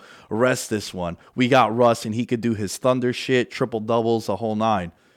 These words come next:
But it has been awful. Dude's being benched. Uh, you know, the worst thing,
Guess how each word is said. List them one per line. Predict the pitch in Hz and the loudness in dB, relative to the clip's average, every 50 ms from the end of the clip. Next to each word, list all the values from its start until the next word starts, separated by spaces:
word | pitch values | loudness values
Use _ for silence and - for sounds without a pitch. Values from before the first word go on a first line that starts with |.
| _ _ _ _ _ _ _ _ _ _ _ _ _ _ _ _ - | _ _ _ _ _ _ _ _ _ _ _ _ _ _ _ _ -2
But | 98 127 123 127 | 0 4 6 6
it | 127 135 139 135 | 8 8 6 6
has | 151 139 131 117 110 101 | 6 4 4 4 0 -4
been | 98 117 113 110 104 101 98 92 87 - _ _ _ _ - | -4 -2 -2 -2 -2 -2 -4 -6 -8 -12 _ _ _ _ -4
awful. | 110 113 113 117 113 - - - 92 85 82 82 - _ _ | 0 2 2 2 0 -2 -6 -10 -10 -10 -10 -10 -14 _ _
Dude's | 104 - 131 127 127 110 | -4 0 0 0 0 -2
being | 101 - 120 113 104 95 95 90 - - | -6 -6 -6 -4 -4 -6 -8 -10 -4 -2
benched. | - 135 139 135 143 143 131 - - - - - - - - - - - _ _ _ - | 0 2 2 2 2 0 -2 -4 -6 -6 -8 -10 -16 -20 -20 -20 -20 -20 _ _ _ -6
Uh, | 110 104 95 92 90 87 90 90 90 85 - - | -4 -4 -2 -4 -4 -4 -6 -8 -10 -14 -12 -6
you | 143 143 135 | -2 0 2
know, | 120 120 | 2 4
the | 120 123 | 4 2
worst | 113 107 131 147 151 - - - | 2 4 4 4 4 2 2 4
thing, | 160 147 147 139 127 | 4 6 6 4 0